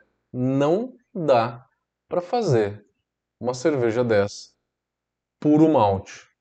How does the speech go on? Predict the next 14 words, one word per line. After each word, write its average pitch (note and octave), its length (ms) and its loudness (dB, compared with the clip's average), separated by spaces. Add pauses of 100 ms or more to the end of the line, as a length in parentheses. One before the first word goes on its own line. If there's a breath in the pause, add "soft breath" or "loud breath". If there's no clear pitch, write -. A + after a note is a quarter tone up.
(640)
Se - 180 0
você G3 320 6
só C4 580 0
usar D3+ 360 6
malte C3+ 400 2
Pilsen, C#3 540 4 (540)
ela C3 160 -2
fica E3+ 560 -4 (100)
escura. B2+ 1040 4 (1120)
Você C#3 100 6
tem G3+ 240 8
que G3 100 2
usar A#2+ 460 6 (240)
açúcar. A#2+ 760 0